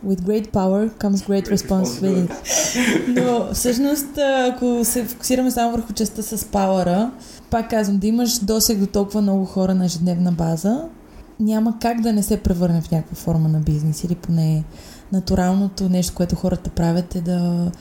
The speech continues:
Speaker 1: извлекат всички възможни ползи от обстоятелствата, които имат. В този смисъл и самите брандове се преориентират, защото те също чрез инфлуенсърите могат да имат достъп до хората, които ги следват,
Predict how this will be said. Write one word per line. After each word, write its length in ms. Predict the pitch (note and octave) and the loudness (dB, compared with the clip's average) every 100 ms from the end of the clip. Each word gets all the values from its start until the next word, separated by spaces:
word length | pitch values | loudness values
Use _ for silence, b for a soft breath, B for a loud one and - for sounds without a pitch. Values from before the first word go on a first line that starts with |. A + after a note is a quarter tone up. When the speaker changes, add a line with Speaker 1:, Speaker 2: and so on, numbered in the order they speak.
| B | B
Speaker 1:
извлекат 420 | G3+ F3 F#3+ G3 | -2 0 0 -2
всички 280 | F#3 G3+ - | -2 -4 -2
възможни 420 | F3+ F#3 F3+ F3+ | 0 0 0 0
ползи 360 | F3 F#3 F#3 F#3+ | 0 0 0 0
от 120 | G3 | -4
обстоятелствата, 500 | - - G3 - G#3 | -4 -2 0 0 -4
които 280 | G#3+ G#3+ A3+ | 0 0 2
имат. 380 | A3 F#3 - - B A#2 A#2+ - | 2 2 -2 -10 B -10 -8 -4
В 160 | G3+ F#3 | -2 0
този 260 | G#3+ A3 | 0 0
смисъл 580 | A#3+ A#3+ A#3 A#3 D4 D#4 D#4 B B - - - - | 0 0 0 2 0 0 -2 B B -20 -20 -8 -4
и 60 | |
самите 340 | - A3 A#3 A#3+ | 0 2 2 2
брандове 360 | A3 A#3 A#3+ | 2 2 2
се 160 | A3+ A3 | 0 0
преориентират, 680 | G#3+ G#3+ G3+ G3 A3+ A#3 G3+ | 2 2 4 2 2 0 0
защото 640 | G3 - G#3 G#3 A#3+ A#3 - - - | -2 0 0 2 0 0 -6 -18 -2
те 120 | A3+ | 0
също 420 | G#3+ A#3 A#3+ - | 0 0 -2 -4
чрез 640 | A#3+ - A3 G#3 - - - G3+ | -4 0 2 2 0 -4 -4 -2
инфлуенсърите 840 | F#3+ F#3 F3+ F3+ F#3+ F3+ F3 G#3+ | 0 2 0 0 0 -2 -2 0
могат 300 | G#3 G3+ G3+ | 2 2 0
да 60 | |
имат 260 | G3 F#3+ F#3 | 2 2 2
достъп 340 | F#3+ F#3 G3 | 0 -2 -2
до 120 | F#3 F#3 | -4 -2
хората, 320 | F#3+ F3+ - | 0 0 -2
които 240 | - F3+ | -2 -2
ги 100 | F3+ | -2
следват, 520 | E3+ F#3+ F3+ F#3+ A#3+ | -2 0 0 0 -2